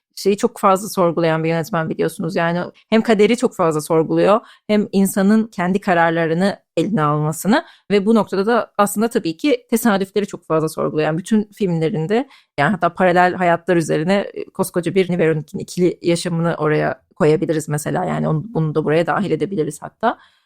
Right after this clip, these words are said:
Bir diğer filmi Jean-Pierre Jeunet'in, ya Amelie'sini buraya koymak istedim. Yani böyle bir çok tatlı bir film. Ne yazık ki böyle çok büyük bir klişeye dönüştü ama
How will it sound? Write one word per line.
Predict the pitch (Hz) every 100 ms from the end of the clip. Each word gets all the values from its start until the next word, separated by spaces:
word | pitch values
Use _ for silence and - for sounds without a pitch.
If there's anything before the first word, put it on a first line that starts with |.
| _ 311
Bir | -
diğer | 440 285 254
filmi | 269 220 - _ _ _ _
Jean-Pierre | 226 277 370 302 269
Jeunet'in, | 269 240 269 -
ya | 202 -
Amelie'sini | 240 262 254 254 247
buraya | 240
koymak | 233 233 226 233
istedim. | 220 190 220
Yani | 202 202
böyle | 214 214
bir | 220 - _ _ -
çok | 208 262 _
tatlı | 254 269 _ _ - 285
bir | 294
film. | 311 311 294 - _ - - -
Ne | 247 277
yazık | 285 269
ki |
böyle | 262
çok | 269 285
büyük | 262 -
bir |
klişeye | 294 269 262 240
dönüştü | 208 208 196 277
ama | 262 247